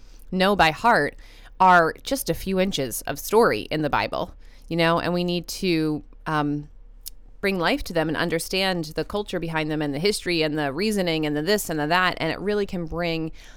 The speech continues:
these biblical characters and these people who lived before us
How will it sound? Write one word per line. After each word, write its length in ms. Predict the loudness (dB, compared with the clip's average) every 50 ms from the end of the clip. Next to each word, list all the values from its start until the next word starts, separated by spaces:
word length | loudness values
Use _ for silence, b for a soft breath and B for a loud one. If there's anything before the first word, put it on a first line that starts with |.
| B -6
these 460 | -2 -2 0 0 0 -2 -4 -6 -8 -10
biblical 560 | -2 -2 0 0 0 -2 0 0 0 0 0
characters 600 | 2 2 2 2 0 0 -2 0 0 0 0 -2
and 200 | -2 -2 -2 -2
these 420 | -2 0 0 0 -2 -2 -6 -8
people 320 | -6 -6 -6 -2 -2 -2 0
who 140 | 0 0
lived 420 | -2 0 0 0 0 -2 -4 -8 -10
before 380 | -8 -6 -2 0 0 2 2 0
us 320 | 0 0 -2 -6 -10 -14